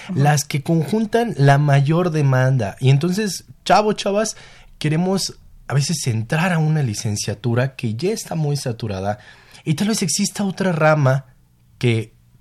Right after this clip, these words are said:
Speaker 2: comparte algunas materias, que comparte un poco la, la
Speaker 1: Otras
Speaker 2: esencia.
Speaker 1: carreras en el mismo campo de conocimiento, <laughs> campo ocupacional también.
Speaker 2: Ajá,
Speaker 1: Ajá.
Speaker 2: exactamente. Eh,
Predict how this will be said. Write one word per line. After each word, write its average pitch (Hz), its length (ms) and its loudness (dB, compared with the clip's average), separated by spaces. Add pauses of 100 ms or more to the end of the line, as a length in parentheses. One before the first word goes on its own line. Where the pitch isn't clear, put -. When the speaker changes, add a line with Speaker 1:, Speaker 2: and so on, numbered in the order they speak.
(160)
Speaker 2:
comparte 131 1040 0
algunas 110 420 -4
materias, 123 380 -2
que - 100 -18
comparte 143 880 -2
un 120 260 -2
poco - 240 -8
la, 104 200 -6
la 104 140 -4
Speaker 1:
Otras 214 200 -2
Speaker 2:
esencia. 233 440 2
Speaker 1:
carreras 254 420 0
en 220 100 -4
el 202 100 -2
mismo 220 320 -4
campo 214 360 -6
de 196 160 -6
conocimiento, 175 960 -6
<laughs> - 20 -20
campo 170 220 -6
ocupacional 170 720 -8
también. 247 320 -8
Speaker 2:
Ajá, 123 220 -4
Speaker 1:
Ajá. 104 260 -8
Speaker 2:
exactamente. 151 520 0
Eh, 170 40 0